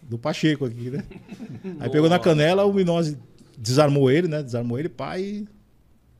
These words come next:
Speaker 1: algemamos os dois. E aí eu fui socorrido lá pro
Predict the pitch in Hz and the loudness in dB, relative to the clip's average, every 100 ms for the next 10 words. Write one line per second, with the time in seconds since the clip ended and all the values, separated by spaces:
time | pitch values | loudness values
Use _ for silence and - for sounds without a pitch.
0 | _ _ _ - 120 127 120 139 127 98 | _ _ _ -4 0 2 2 0 0 -2
1 | 113 190 247 - _ _ _ _ _ _ | -4 -6 -10 -18 _ _ _ _ _ _
2 | _ _ _ 117 120 120 120 117 117 113 | _ _ _ -8 -4 -2 -2 -2 -4 -4
3 | 110 151 185 160 - 139 131 120 120 120 | 0 0 0 -4 -2 -2 -2 -4 -4 -6
4 | 107 98 | -6 -8